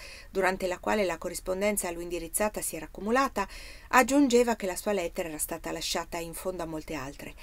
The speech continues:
non per mancanza di rispetto verso di lei o per indifferenza per quanto comunicava, ma perché in verità non era compito facile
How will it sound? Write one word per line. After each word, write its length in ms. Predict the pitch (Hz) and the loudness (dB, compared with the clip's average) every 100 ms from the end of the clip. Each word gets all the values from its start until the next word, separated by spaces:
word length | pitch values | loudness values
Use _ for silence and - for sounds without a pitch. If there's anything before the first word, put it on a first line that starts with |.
| - - - | -16 -14 -6
non 260 | 220 254 240 | 0 0 2
per 160 | 220 | 0
mancanza 440 | 208 202 214 208 202 | 0 0 0 2 0
di 140 | 190 | -2
rispetto 460 | 185 - 214 208 185 | -4 0 -2 0 -4
verso 300 | 185 - 160 | -2 -4 -6
di 120 | 175 | -2
lei 380 | 190 247 254 175 | 2 2 2 0
o 60 | |
per 140 | 180 180 | -2 -6
indifferenza 680 | 180 175 202 254 311 277 185 | -6 -6 -2 2 2 0 -6
per 200 | - - | -10 -6
quanto 440 | 190 196 - 180 - - - - | -2 -2 0 -2 -4 -14 -16 -10
comunicava, 720 | - 190 196 214 311 320 196 | -6 -2 -2 2 6 6 4
ma 160 | 196 196 | 0 0
perché 240 | 247 240 | 0 2
in 100 | 233 | 2
verità 440 | 233 269 277 214 | 4 2 2 2
non 180 | 226 202 | 2 0
era 180 | 180 180 | -4 -6
compito 380 | - 170 175 160 | -8 -10 -10 -6
facile 640 | - 214 202 - 151 143 | 2 4 2 -6 -8 -10